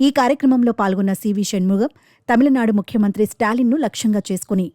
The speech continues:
వ్యక్తిగత విమర్శలు చేశారు. కాగా దీనిపై డీఎంకే నేతలు పరువు నష్టం కేసు దాఖలు చేశారు. అయితే దీనిపై జిల్లా కోర్టులో విచారణ జరగాల్సి ఉండగా సుప్రీంకోర్టు తాత్కాలిక స్టే విధించింది. అదే సమయంలో తనపై కేసు రద్దు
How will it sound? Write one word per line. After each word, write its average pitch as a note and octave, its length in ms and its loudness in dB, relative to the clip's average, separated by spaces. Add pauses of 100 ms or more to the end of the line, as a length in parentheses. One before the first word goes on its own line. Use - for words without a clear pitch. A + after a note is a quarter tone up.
(120)
వ్యక్తిగత G#3 420 -2
విమర్శలు G#3 580 2
చేశారు. F3 300 -10 (340)
కాగా B3 280 2
దీనిపై A3+ 380 2
డీఎంకే A3+ 480 0
నేతలు G#3 280 0
పరువు B3 260 2
నష్టం B3+ 300 0
కేసు G#3 280 -2
దాఖలు F#3+ 440 -4
చేశారు. E3+ 300 -8 (240)
అయితే G#3+ 240 0
దీనిపై A#3+ 360 2 (140)
జిల్లా B3+ 280 2
కోర్టులో B3 400 -2
విచారణ G#3 400 0
జరగాల్సి G3 480 -2
ఉండగా F3+ 300 -2 (100)
సుప్రీంకోర్టు A#3 600 0
తాత్కాలిక B3 600 0
స్టే B3 240 2
విధించింది. F3 520 -4 (180)
అదే G#3 180 -2
సమయంలో G3+ 420 0
తనపై A#3+ 360 -2
కేసు C4+ 360 0
రద్దు G#3 240 0